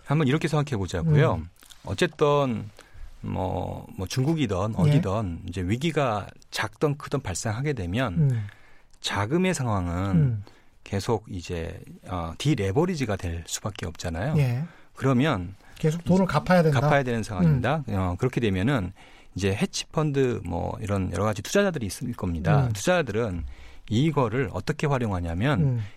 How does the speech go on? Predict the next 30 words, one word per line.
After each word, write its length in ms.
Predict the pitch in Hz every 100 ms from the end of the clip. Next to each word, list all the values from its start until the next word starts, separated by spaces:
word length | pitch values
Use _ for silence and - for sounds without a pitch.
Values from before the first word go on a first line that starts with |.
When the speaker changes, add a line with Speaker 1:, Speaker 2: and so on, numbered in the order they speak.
| -
Speaker 1:
기본적으로 520 | 117 170 165 147 143
숏 280 | - 208 -
포지션을 460 | 202 190 - 127
가져가면서 760 | 107 95 104 92 90 82 117 87
Speaker 2:
<laughs> 320 | 85 - - - -
Speaker 1:
전 320 | - 107 131
세계에서 540 | - 170 170 165 143 151
가장, 760 | - - 117 135 113 127 95 -
예, 100 | 101
Speaker 2:
상어떼-, 460 | 90 - 196 208
Speaker 1:
금융고리가 400 | 156 214 117 110
Speaker 2:
상어떼들이 580 | 127 220 202 202 175 160
달려드는군요. 580 | 147 - 156 160 147 165
Speaker 1:
그렇죠. 180 | 175 120
Speaker 2:
예. 60 | 156
Speaker 1:
취약한 880 | 175 - - 135 143 127 139 101 104 - - - -
그런 480 | - 117 117 110 - - -
뭐 360 | 101 92 90 - -
나라 440 | 104 90 107 196 202
또는 340 | 151 147 175 208
Speaker 2:
음. 240 | 170 147
Speaker 1:
뭐 360 | 92 87 87 - -
시장 560 | - 160 180 190 214
이런 140 | 190 151
Speaker 2:
음. 40 |
Speaker 1:
것들을 340 | 143 113 - 92
공격을 340 | 110 117 110
하게 140 | 123 127
돼요. 400 | 85 82 90 92
Speaker 2:
음. 340 | 156 139 120